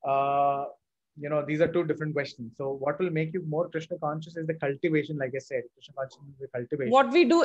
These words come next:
Speaker 2: every day, right? Like, for example, chanting, reading.
Speaker 1: I'll do one of my own personal examples. Uh, ideally, I should not, but, you know, since this is relevant. So, uh, I was actually, uh, you know, this, uh,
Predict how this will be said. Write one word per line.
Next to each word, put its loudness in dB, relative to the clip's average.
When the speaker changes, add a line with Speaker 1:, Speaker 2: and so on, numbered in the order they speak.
Speaker 2:
every 2
day, 2
right? -2
Like, 2
for 2
example, -4
chanting, 0
reading. 4
Speaker 1:
I'll -2
do 2
one 2
of 0
my 2
own 0
personal -2
examples. -4
Uh, -4
ideally, -6
I -6
should -20
not, -6
but, -10
you -12
know, -8
since -14
this -12
is -8
relevant. -6
So, 0
uh, 2
I 2
was 2
actually, 2
uh, 0
you -6
know, 0
this, -10
uh, -2